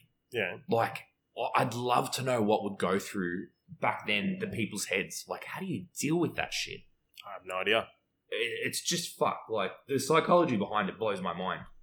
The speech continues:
Speaker 2: Um, even movies like, have you seen Boy in the Striped Pajamas?
Speaker 1: No.
Speaker 2: Uh, have you watched Schindler's List?
Speaker 1: Never got a chance to see it.
Speaker 2: Okay. Well, I suppose there's those two.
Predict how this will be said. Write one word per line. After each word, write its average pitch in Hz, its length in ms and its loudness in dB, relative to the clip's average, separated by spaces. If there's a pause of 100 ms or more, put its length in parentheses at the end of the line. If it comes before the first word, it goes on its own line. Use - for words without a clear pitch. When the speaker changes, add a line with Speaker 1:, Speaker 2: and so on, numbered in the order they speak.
(160)
Speaker 2:
Um, 101 420 2 (240)
even 185 500 6
movies 131 400 0
like, 98 280 4 (340)
have 156 120 0
you 170 60 4
seen 160 260 2
Boy 107 180 2
in 110 60 2
the 104 60 -4
Striped 101 260 2
Pajamas? 147 520 0
Speaker 1:
No. - 100 -6 (520)
Speaker 2:
Uh, 87 320 2 (480)
have 104 100 -8
you 101 100 -2
watched 98 200 0
Schindler's 101 360 -2
List? - 380 -2 (380)
Speaker 1:
Never 127 160 4
got 131 100 8
a 117 40 0
chance 117 260 2
to 107 60 -12
see - 160 -6
it. 107 160 -2 (360)
Speaker 2:
Okay. 107 160 2 (400)
Well, 104 180 4
I 104 40 0
suppose 104 840 0 (340)
there's 107 240 0
those 143 300 6
two. 170 360 2